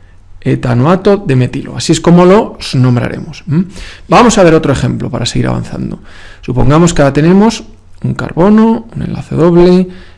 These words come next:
Aquí vamos a colgar la molécula de benceno, por ejemplo, ¿m? Aquí otro oxígeno. Fijémonos que este radical R sería una molécula de benceno, un fenil,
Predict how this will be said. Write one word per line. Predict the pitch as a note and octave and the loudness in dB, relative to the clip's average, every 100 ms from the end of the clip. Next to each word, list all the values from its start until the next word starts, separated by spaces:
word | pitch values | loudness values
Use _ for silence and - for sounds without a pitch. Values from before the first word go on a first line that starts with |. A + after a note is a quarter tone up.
| - | -10
Aquí | D3+ A2+ - C#3+ - - - - - | -4 -2 0 0 0 -6 -20 -20 -10
vamos | B2+ A#2 A#2+ - | -6 -4 -4 -4
a | |
colgar | - A2+ A#2 A#2+ - - - - - - - - - - | -4 -4 -4 -4 -8 -20 -20 -20 -20 -20 -20 -20 -18 -8
la | A#2 A2+ A#2+ | -4 -2 0
molécula | A2+ A#2 C3 C3+ B2+ B2 A#2+ - - - - | 0 0 -2 -2 -2 -2 -4 -10 -20 -20 -10
de | A#2 A2 | -6 -4
benceno, | B2 C3 G3+ A3+ C#4+ | -4 -2 0 0 0
por | - - | -4 -6
ejemplo, | - F#3 F#3+ A3+ C#4 - | 0 0 0 -2 -2 -4
¿m? | B2+ F3+ G3+ - - - - - | -2 -2 -4 -14 -20 -20 -20 -10
Aquí | A2+ A#2 C#3 - | -6 -4 -6 -4
otro | B2+ B2 B2+ | -4 -2 -4
oxígeno. | - G#3+ G#3+ G#3+ B3+ | -2 -2 2 0 0
Fijémonos | - A#2+ B2 B2 D#3 E3 - - - - | -6 -4 0 2 2 -2 -10 -20 -20 -6
que | B2+ - - - | -2 -2 -4 -2
este | D#3+ D3+ D3 | 0 0 0
radical | B2+ B2+ C#3+ | 0 0 2
R | D3+ C3+ A2+ | 2 0 -4
sería | A#2 B2+ - - | -2 -2 -4 -4
una | C3 B2 | 0 2
molécula | B2 B2+ C#3+ D3 | 2 0 2 2
de | |
benceno, | D3 D#3 D3+ G#3+ A3 | 2 0 0 2 2
un | C#4+ B2 | 0 -4
fenil, | A2 E3+ A3 | 2 2 2